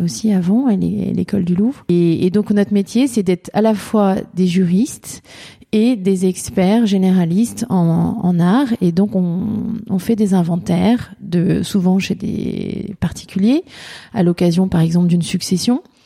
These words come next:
Euh, ou un inventaire pour assurance, et, et donc on fait une liste de tous les biens et objets mo-, mobiliers qui sont dans une maison, dans un appartement,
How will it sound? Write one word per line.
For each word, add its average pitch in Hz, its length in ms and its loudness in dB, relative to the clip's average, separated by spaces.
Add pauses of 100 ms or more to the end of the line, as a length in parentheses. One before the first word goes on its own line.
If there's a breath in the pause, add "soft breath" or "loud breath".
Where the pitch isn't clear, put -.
(440 loud breath)
Euh, 185 560 2
ou 185 200 2
un 175 120 2
inventaire 165 380 -2
pour 175 200 -2
assurance, 214 680 0
et, 180 600 0
et - 20 0
donc 202 280 -2
on 185 60 2
fait 196 220 0
une 175 400 0
liste 180 480 -2
de 185 140 -2
tous 269 200 -2
les 240 140 2
biens 208 300 2
et 208 160 2
objets 190 320 0
mo-, 202 240 2
mobiliers 190 460 0
qui - 140 -8
sont 196 220 -2
dans 196 140 2
une 170 160 -2
maison, 185 340 -4 (420 loud breath)
dans 202 160 -2
un 196 80 2
appartement, 190 680 0